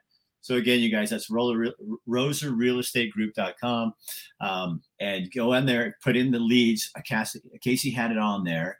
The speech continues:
And where was it? Um,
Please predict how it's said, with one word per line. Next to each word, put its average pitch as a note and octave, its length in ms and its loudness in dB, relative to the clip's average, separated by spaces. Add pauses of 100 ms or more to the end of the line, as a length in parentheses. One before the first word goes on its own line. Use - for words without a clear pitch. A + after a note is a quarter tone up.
And F2+ 560 -4
where G#2+ 200 -2
was G2 300 -4
it? F#2 180 -8 (760)
Um, F#2 540 -6